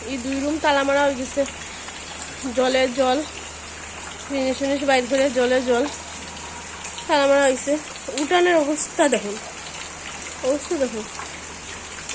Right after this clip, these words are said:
গড়ও এখন মাথার আবার গেছেন গিয়া, মানে, আমার ননাসের বাসা, তারা ওখানে খাইবা থাকবা,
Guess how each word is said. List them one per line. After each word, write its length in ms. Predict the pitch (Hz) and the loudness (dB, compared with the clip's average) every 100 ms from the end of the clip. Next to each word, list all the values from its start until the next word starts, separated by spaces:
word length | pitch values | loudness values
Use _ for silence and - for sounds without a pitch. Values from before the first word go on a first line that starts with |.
| - - - - - - - - 269 269 | -10 -12 -12 -12 -12 -12 -12 -4 0 4
গড়ও 340 | 311 311 359 | 6 8 8
এখন 160 | 339 359 | 6 6
মাথার 340 | 320 294 349 | 6 4 4
আবার 260 | 349 302 330 | 6 6 4
গেছেন 360 | 311 302 339 330 | 2 0 0 2
গিয়া, 200 | 294 339 - - - - - 320 | 2 2 -2 -12 -12 -12 -6 0
মানে, 120 | 277 | 4
আমার 160 | 269 | 4
ননাসের 420 | 277 262 269 294 311 | 4 4 2 0 0
বাসা, 320 | 269 - 277 269 | 0 0 -2 0
তারা 200 | 269 262 | 2 2
ওখানে 260 | 254 285 285 | 2 0 0
খাইবা 380 | - 262 240 254 285 - | -2 -2 0 -2 -4 -4
থাকবা, 340 | 269 233 233 | -4 -2 -2